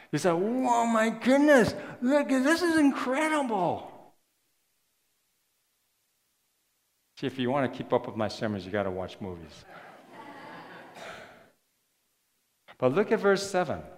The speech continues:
Look what happens right after this. Right after Peter said this, then a cloud appeared and enveloped them.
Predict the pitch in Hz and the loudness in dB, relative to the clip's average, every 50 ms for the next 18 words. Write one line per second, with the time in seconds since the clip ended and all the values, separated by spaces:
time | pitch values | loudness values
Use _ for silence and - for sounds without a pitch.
0 | - 139 190 196 - 190 180 - 180 175 170 - 143 123 113 139 151 160 165 165 | -6 -4 -4 -4 -2 -4 -4 -4 -4 -4 -2 -2 -2 -2 -2 -2 -2 -2 0 0
1 | 160 156 160 - 127 101 104 92 82 - - - - - _ _ _ _ _ _ | -2 -2 -2 -4 -6 -6 -6 -6 -6 -8 -14 -18 -20 -20 _ _ _ _ _ _
2 | _ _ _ _ _ _ _ _ _ - 147 170 190 214 220 214 220 202 - - | _ _ _ _ _ _ _ _ _ -4 -2 0 0 0 -2 -2 -2 -4 -4 -4
3 | - 196 190 180 180 180 180 - - 190 190 160 - - 92 85 82 - - - | -4 -2 0 0 0 -2 -4 -4 -2 -2 -2 -2 -4 -6 -6 -6 -8 -12 -14 -18
4 | - - _ _ _ _ _ _ _ _ _ _ _ _ _ _ _ _ _ _ | -20 -20 _ _ _ _ _ _ _ _ _ _ _ _ _ _ _ _ _ _
5 | _ _ _ _ _ _ _ _ _ _ _ _ _ _ _ _ _ _ _ - | _ _ _ _ _ _ _ _ _ _ _ _ _ _ _ _ _ _ _ -6
6 | 123 147 147 139 127 - - - - - 160 180 196 208 202 202 185 - - - | -2 -2 0 0 -2 -4 -6 -8 -2 0 2 2 2 0 0 -2 -2 -4 -6 -8
7 | - 165 151 120 92 87 90 90 - - - - _ _ _ _ _ _ _ _ | -4 -2 0 0 0 -2 -4 -8 -10 -14 -18 -20 _ _ _ _ _ _ _ _
8 | _ _ _ _ _ _ - - 127 127 120 110 107 95 110 113 113 107 98 92 | _ _ _ _ _ _ -12 -10 -8 -6 -6 -6 -6 -6 -6 -6 -6 -6 -6 -10
9 | - - - 90 78 71 76 | -12 -14 -14 -14 -14 -14 -16